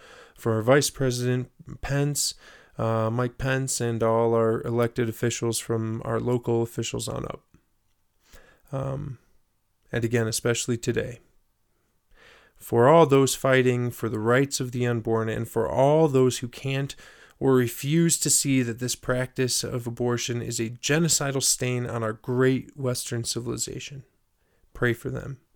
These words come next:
We can and should end abortion in this generation. We have no excuse. Doing nothing in the face of this evil is unexcusable.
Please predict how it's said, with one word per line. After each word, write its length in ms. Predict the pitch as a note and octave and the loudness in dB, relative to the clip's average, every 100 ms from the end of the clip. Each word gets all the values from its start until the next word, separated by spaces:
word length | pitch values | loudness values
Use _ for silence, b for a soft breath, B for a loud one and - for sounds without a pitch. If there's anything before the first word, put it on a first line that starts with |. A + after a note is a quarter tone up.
| B B B | B B B
We 100 | A#2 | -8
can 420 | - D3+ D#3 E3+ | -2 2 4 2
and 140 | D3 C#3+ | 2 -2
should 320 | - C3+ C3 | 2 2 2
end 220 | B2+ B2+ | 0 -2
abortion 460 | A#2+ B2 A#2 B2 A#2 | 2 2 2 -2 -4
in 320 | D3 E3 D#3+ | 2 4 4
this 180 | D#3 - | 2 0
generation. 680 | - C3+ C3 A#2+ A#2 B2 | 0 0 2 2 0 0
We 100 | A#2+ | -2
have 140 | A2+ A2+ | 0 0
no 340 | A#2 B2+ E3+ | 0 4 4
excuse. 520 | F3 - - B2+ B2 B B B | 2 -2 -2 -2 -2 B B B
Doing 360 | B2+ A#2 A#2 A#2+ | 2 2 2 4
nothing 360 | E3 F#3 F#3 | 4 4 2
in 100 | F3+ | 2
the 60 | C3+ | 0
face 360 | - D#3 E3 D3 | 0 2 2 0
of 100 | C3 | 0
this 200 | C3+ - | -2 -2
evil 320 | D3 C#3+ C#3 | -2 0 0
is 200 | C3+ B2+ | 0 -2
unexcusable. 1160 | C#3 D3+ - C3 - - - C#3+ B2+ A#2 A2 | -2 -2 -2 -2 -2 -2 0 2 2 0 -4